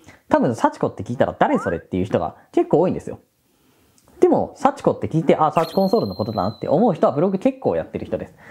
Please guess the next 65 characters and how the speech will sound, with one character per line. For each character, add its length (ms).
同 260
じ 100
よ 80
う 20
に、 120
制 120
約 240
率 200
を 120
シ 200
ー 20
ブ 120
イ 100
ア 60
ー 60
ル 120
で 240
略 200
す 120
人 180
も 120
中 160
級 160
者 100
以 80
上 140
の 80
可 100
能 140
性 100
が 100
高 180
い 60
で 100
す。 60
ま 80
あ、 20
初 140
心 160
者 100
だ 60
っ 60
た 80
ら 60
ね、 100
そ 140
も 80
そ 100
も 60
制 140
約 200
率 200
っ 20
て 80
い 20
う 60
言 100
葉 120
を 60
知 140
ら 80
な 80
い 60
と 80
か、 140